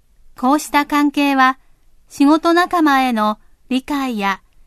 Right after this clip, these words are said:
仕事の効率にもつながります。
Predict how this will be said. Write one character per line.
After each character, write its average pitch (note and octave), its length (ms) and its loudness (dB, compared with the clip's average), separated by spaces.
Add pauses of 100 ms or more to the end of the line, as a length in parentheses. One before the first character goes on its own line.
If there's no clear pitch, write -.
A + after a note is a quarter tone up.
(160)
仕 - 180 0
事 D#4 260 2
の D#4 160 4
効 E4 300 0
率 F4+ 280 -4
に F4 140 0
も C4+ 220 2 (100)
つ - 120 -4
な A3 160 -2
が A#3 120 -2
り A3+ 140 -4
ま G#3 160 -4
す。 - 200 -14